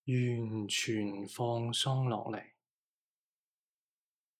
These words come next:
注意一下我哋雙臂嘅感受，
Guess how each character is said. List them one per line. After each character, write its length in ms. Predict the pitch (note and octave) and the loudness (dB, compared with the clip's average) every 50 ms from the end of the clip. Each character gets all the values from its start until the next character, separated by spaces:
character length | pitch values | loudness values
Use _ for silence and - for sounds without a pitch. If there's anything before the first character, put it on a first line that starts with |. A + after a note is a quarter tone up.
| _ _ _ _ _ _ _ _ _ _ - - | _ _ _ _ _ _ _ _ _ _ -10 -4
注 180 | - - D3+ | 0 4 6
意 240 | D3 C#3+ C#3+ C#3+ C#3+ | 6 8 8 8 6
一 40 | C#3+ | 6
下 300 | D#3+ D#3 C3 B2+ A#2+ A#2 | 4 4 2 2 2 4
我 120 | A#2 A#2+ | 4 4
哋 160 | A#2 A#2+ A2 G2+ | 2 2 0 0
雙 520 | - - - D#3+ D#3 D3+ D3 D3+ D3+ C#3+ | 0 0 2 2 2 2 4 4 2 2
臂 380 | - C3+ A#2 A2+ G#2+ G#2+ G#2+ G#2+ | 2 2 2 2 2 2 2 2
嘅 140 | A2 G#2 G#2 | 0 0 0
感 340 | G#2+ G2 F#2 F#2+ G2+ A2 A2 | -2 -4 -2 -2 -2 0 0
受， 460 | - - A2 G2 F2+ - - - | 0 2 0 -2 -2 -4 -10 -16